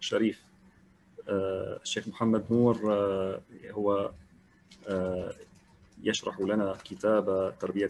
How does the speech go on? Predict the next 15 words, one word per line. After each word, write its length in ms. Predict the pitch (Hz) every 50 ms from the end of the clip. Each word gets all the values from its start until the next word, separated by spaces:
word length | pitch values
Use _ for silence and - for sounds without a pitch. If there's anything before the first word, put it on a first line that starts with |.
| -
الأولاد 420 | 98 - 92 90 98 110 113 110 92
في 80 | -
الإسلام، 520 | 95 95 - - 110 110 117 117 110 104 98
وينشر 840 | 95 92 92 92 92 - - 104 110 101 - - 95 92 98 95
بحلقات 560 | 95 92 92 - 98 98 - - 113 107 - 101
دورية 500 | 95 98 98 110 117 113 107 98 92 - - - - - - _ -
منذ 240 | 110 104 95 104 101
حوالي 480 | - 110 104 107 107 101 104 101 98
سنة 380 | 95 - 120 120 113 101 90 - - - -
على 260 | 170 - 98 98 95
منصة 320 | 98 98 107 101 - - -
البيت 200 | - 95 98 95
الخمسي 360 | 98 - - 101 - - 107 98
على 140 | 95 101
يوتيوب، 360 | 101 98 - - 117 113 110